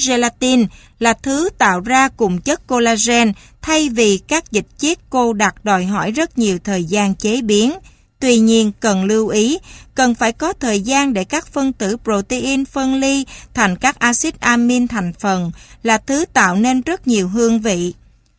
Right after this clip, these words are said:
Món thạch mà chúng ta làm từ các loại quả và đường hơi khác một chút. Rất nhiều loại quả, chẳng hạn táo,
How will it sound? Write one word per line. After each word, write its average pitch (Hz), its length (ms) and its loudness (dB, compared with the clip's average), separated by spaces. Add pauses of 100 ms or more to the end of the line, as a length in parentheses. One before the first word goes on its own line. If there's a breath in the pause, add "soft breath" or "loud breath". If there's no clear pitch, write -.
(260)
Món 269 280 2
thạch 240 220 0
mà 220 160 2
chúng 277 260 -6
ta 262 240 2
làm 220 240 0
từ 196 220 -2
các 294 240 -6
loại 196 300 0
quả 202 460 0
và 208 200 0
đường 190 400 0
hơi 220 240 0
khác 262 400 -4
một 190 240 -4
chút. 320 180 0 (400 soft breath)
Rất 339 280 0
nhiều 214 260 4
loại 185 340 0
quả, 202 380 0 (300 loud breath)
chẳng 214 180 2
hạn 196 260 -2 (100)
táo, 233 360 2